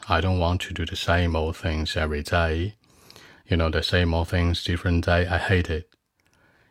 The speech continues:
You know, for me, I'm hoping to do something different, actually.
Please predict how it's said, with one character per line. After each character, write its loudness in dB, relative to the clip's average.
You 4
know, 6
for 0
me, 2
I'm 2
hoping 2
to -4
do -2
something -4
different, -2
actually. -6